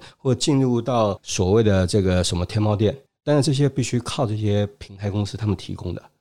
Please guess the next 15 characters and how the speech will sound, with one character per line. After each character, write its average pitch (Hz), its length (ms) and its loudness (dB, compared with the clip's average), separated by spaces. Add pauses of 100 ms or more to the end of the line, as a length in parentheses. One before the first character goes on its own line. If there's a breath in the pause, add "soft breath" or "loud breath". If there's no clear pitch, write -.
(220)
他 - 120 -4
要 226 120 2
有 117 60 -2
智 - 140 -2
能 113 160 0
导 - 140 -10
购 170 220 -4
呀， 117 120 -8 (260)
帮 180 200 2
助 190 320 -2
我 95 340 -4 (200)
来 95 100 -6
买 87 220 0
东 85 180 -4
西， - 220 -10